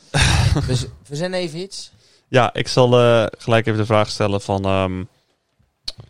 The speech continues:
Speaker 1: toen jij en Ivo elkaar in de, in een, eh, groepje zagen, was dat ook in privésfeer?
Speaker 2: Ik ga vragen, hebben wij samen alcohol genuttigd?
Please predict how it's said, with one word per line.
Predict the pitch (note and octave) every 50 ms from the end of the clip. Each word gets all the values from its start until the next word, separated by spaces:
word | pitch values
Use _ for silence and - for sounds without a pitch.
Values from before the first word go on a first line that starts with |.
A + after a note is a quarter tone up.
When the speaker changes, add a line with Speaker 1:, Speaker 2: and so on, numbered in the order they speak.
| _ _ _ _ _ _ _ _ _ _ _ _ _ _ _ _
Speaker 1:
toen | - C3 B2
jij | B2 C3+ C#3+ D3 C3
en | F2+ A#2+ - -
Ivo | B2+ A#2+ A#2+ A#2 A2 -
elkaar | - G#2+ - G#2 G#2 G#2 G2+ G2+
in | - - A2 G#2
de, | G2+ G2+ G2 F#2+ F#2+ F#2+ F#2+ F#2 F2+ -
in | - G#2
een, | G2 F#2+ F#2+ F#2 F#2 F2 F2
eh, | - - - _ _ _ _ _ _ _ _ _ _ _ _ _ _ _ _
groepje | _ - - - C#3 C3+ - - - G2
zagen, | - - F#2+ F2+ F2+ - - - F2 - _ _ _ _ _ _ - - - - - - _ _
was | - G#2 A2+ B2 B2
dat | - C3 B2 -
ook | - C3 C3 -
in | - B2 A#2 A2 A2 G#2 - -
privésfeer? | - A#2 G#2+ G#2 - B2 A#2+ A#2+ - - - G#2 F#2+ E2+ - - - _ _ _ _ _ _ _ _ _ _ _ _ _ _ _ _ _ _ - - _ _ _ _ _ _ _ _ _ _ _ _ _ _
Speaker 2:
Ik | - C3 B2+
ga | - C#3+ C#3+
vragen, | A#2 A#2+ C3 B2+ B2+ A#2+ A#2+ A#2+ A#2 A#2 A2+ - -
hebben | - G#2+ A#2+ A2+
wij | C3+ C3
samen | A#2+ - C3+ B2 A#2+ A#2 A2+ A2 G#2+ G2+ - - _ _
alcohol | - - G3+ G3 G3+ - A2 G2 F#2+
genuttigd? | F#2 - F#2+ F#2 F2+ E2 - - - - - - -